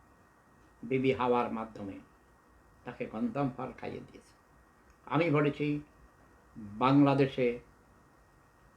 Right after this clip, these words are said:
এইসব আইন তুলে নাও, নারী পুরুষের অবাধ মিলন করার ব্যবস্থা করে দাও। বিবাহ প্রথা is not a must।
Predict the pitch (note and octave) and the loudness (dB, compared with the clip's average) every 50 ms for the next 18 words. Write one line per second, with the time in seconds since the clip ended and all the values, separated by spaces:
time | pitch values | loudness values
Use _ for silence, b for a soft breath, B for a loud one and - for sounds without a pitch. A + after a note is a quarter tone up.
0 | _ - - - _ - C#3 D3+ D3 C#3+ - D3 C3 B2 B2 B2+ B2+ B2+ B2 - | _ -20 -20 -20 _ -2 0 0 0 2 0 2 2 4 2 4 4 4 4 2
1 | - C#3+ C#3+ C3+ A#2+ G#2 - - - - - _ _ _ _ _ _ _ _ _ | 0 0 0 0 0 -2 -6 -10 -18 -20 -20 _ _ _ _ _ _ _ _ _
2 | _ _ _ _ _ _ - C#3 C#3+ D#3+ D#3 D#3 D#3+ D3 - D#3 D3 D3+ C#3+ - | _ _ _ _ _ _ 2 4 4 6 6 4 2 0 0 0 0 0 0 0
3 | D3+ C#3+ C3 B2+ C#3 C#3+ C#3 D3 D3 B2+ C#3 C3+ C3+ B2+ B2+ B2 B2+ B2 A#2 A2 | 2 2 4 4 4 6 4 4 6 4 4 4 4 4 4 4 4 4 2 0
4 | G#2+ - - _ _ - _ _ - _ _ - - _ _ - _ _ _ _ | -2 -6 -10 _ _ -20 _ _ -20 _ _ -20 -20 _ _ -20 _ _ _ _
5 | _ _ _ - C#3 C3 C3 C3 A#2+ A2 A2+ B2+ C3 C#3+ C#3+ - - - - - | _ _ _ 0 2 4 4 4 2 2 2 2 2 2 0 -2 -6 -10 -10 -8
6 | A2 A#2 B2+ C#3 - - - _ _ _ _ _ _ _ _ _ _ _ - _ | -10 -12 -12 -14 -18 -20 -20 _ _ _ _ _ _ _ _ _ _ _ -20 _
7 | _ _ _ _ _ - A#2+ C3+ C#3+ D3+ D#3+ D3+ E3 D#3 - - D3 C#3+ - D3 | _ _ _ _ _ -4 0 2 4 4 4 6 6 4 4 2 0 0 2 4
8 | C#3+ C3+ B2+ - - C#3+ C#3 C#3 C3+ C3+ - C3+ A#2 A#2 A2+ G#2 G2 - - - | 4 4 2 2 0 0 2 2 2 2 0 0 -2 0 0 -2 -4 -6 -12 -20